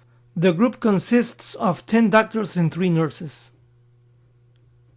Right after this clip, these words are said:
Luis Flores me pregunta si hay alguna diferencia entre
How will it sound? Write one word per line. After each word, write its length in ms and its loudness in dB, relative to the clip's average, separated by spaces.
Luis 320 6
Flores 540 6
me 140 0
pregunta 840 0
si 160 -4
hay 140 6
alguna 360 4
diferencia 560 2
entre 540 0